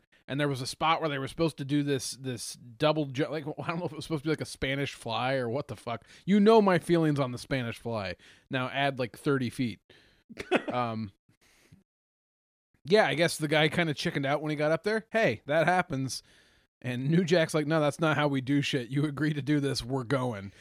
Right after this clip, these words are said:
Speaker 1: Which
Speaker 2: Well
Speaker 1: is, I guess I can't shame him too much. That's essentially what I did to you when we went to our first death match and you tried to run away. I pulled you back in.
Speaker 2: The difference is you pulled me back. New Jack pulled a taser out of his pocket, tased the guy,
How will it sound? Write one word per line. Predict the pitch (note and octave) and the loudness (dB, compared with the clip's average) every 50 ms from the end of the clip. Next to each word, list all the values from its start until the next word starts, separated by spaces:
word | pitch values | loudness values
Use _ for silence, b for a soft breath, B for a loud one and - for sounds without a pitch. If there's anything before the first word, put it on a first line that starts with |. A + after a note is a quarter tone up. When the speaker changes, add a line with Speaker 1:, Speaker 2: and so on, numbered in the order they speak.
| B B B | B B B
Speaker 1:
Which | - E3+ G3+ G#3 | 2 4 6 8
Speaker 2:
Well | A3 G#3 | 6 6
Speaker 1:
is, | E3+ - | 6 4
I | F#3 G#3 | 4 6
guess | G#3 B3+ C#4 - A3 | 6 6 4 4 2
I | G3+ F#3+ F3 | 0 0 2
can't | - G#3+ A3 G#3 D#3 | 2 2 0 0 2
shame | - G3 G3 F#3+ F3+ | 2 2 4 4 4
him | F3 E3+ | 4 2
too | - - F3+ F3+ | 2 2 2 2
much. | E3 D3+ C#3 - B B B B - | 4 2 2 0 B B B B -2
That's | F3 D#3+ D#3+ | 0 0 2
essentially | F3 - - A3 C4 A#3+ - G#3 G3 | 0 2 2 2 2 4 4 6 6
what | F3+ F3 E3+ | 6 6 6
I | D#3 D3+ | 4 2
did | D3 C3+ D#3+ E3 D#3 | 2 2 2 2 2
to | C3 D3 | 0 -2
you | D3+ D3+ E3 D#3+ | 2 4 6 6
when | D3+ C#3+ C#3 | 6 4 2
we | C#3 C#3 | 0 0
went | C3 C#3 C3+ - | 0 -2 -2 0
to | D3 C3+ | 0 0
our | B2+ A2+ | 0 0
first | - C3+ C3 - - | -2 -4 -4 -2 -2
death | C3+ C3+ C3+ - | 0 0 0 -2
match | C3 B2+ A#2+ A#2+ - | -2 -4 -4 -4 -4
and | B2 A#2+ | -4 -4
you | B2+ C3+ | -4 -4
tried | C3+ - C#3+ B2+ A#2+ A#2 | -4 -2 -2 -2 -2 -2
to | A2 A2 | -4 -4
run | A#2 A2+ A2 | -6 -6 -6
away. | G#2+ G#2+ A#2+ B2 A#2+ G#2+ G2+ G2 B B B B B B | -6 -4 -4 -4 -4 -4 -6 -8 B B B B B B
I | - B2+ B2 | -4 -2 0
pulled | - - D#3 C#3+ C3 G#2+ | 0 0 0 -2 -2 -2
you | B2 C#3 | -2 -2
back | B2 C#3+ B2 A#2+ - - | -2 -2 -2 -4 -4 -4
in. | C3+ B2+ G#2 F#2+ F#2+ G2+ - - - | -6 -6 -6 -8 -8 -10 -12 -10 -4
Speaker 2:
The | F#3+ G3 | -4 -2
difference | E3 C#3+ F#3+ A3 A3 B3 A#3 G3 D#3 - | 4 6 6 6 6 4 2 2 2 2
is | F#3+ F#3 D#3+ - A#2+ | 2 2 2 0 -2
you | B2+ D3+ F3+ | -2 -2 -2
pulled | E3+ - - F3 E3+ D3+ C#3+ | -2 0 0 0 0 0 0
me | D#3 D3+ C#3+ | 0 0 0
back. | A#2+ B2+ A#2+ B2+ D3+ E3 - - - - | 0 -2 -2 -2 -2 -4 -6 -10 -12 -8
New | C3 C3 C#3+ D#3+ F3 | -4 -2 0 0 0
Jack | E3+ D3 F#3 F#3 E3 E3 D#3+ - - | -2 -2 0 0 0 -2 -4 -8 -6
pulled | - D#3+ D#3 C#3+ C3+ | -2 -2 0 2 0
a | A2+ | -2
taser | - - D3 C3+ C#3 C#3 B2 C3 C3+ B2+ | -2 -4 -4 -2 -2 0 0 2 2 2
out | A#2+ A#2 A#2 | 2 2 0
of | A2 | -2
his | A2 A2 G2 | -4 -8 -10
pocket, | - - - B2 A2+ A2+ - - B2 A#2+ B B B B B B - | -10 -10 -6 -6 -6 -4 -4 -4 -4 -6 B B B B B B -4
tased | - E3 D#3 D3+ E3 D#3+ - - E3 C#3+ C3+ | 0 4 4 4 4 2 -2 -4 -4 -2 -2
the | C#3+ | 0
guy, | A#2 C3+ C3 B2 A#2+ A#2+ A#2 A#2+ | 0 0 0 0 0 -2 -2 -4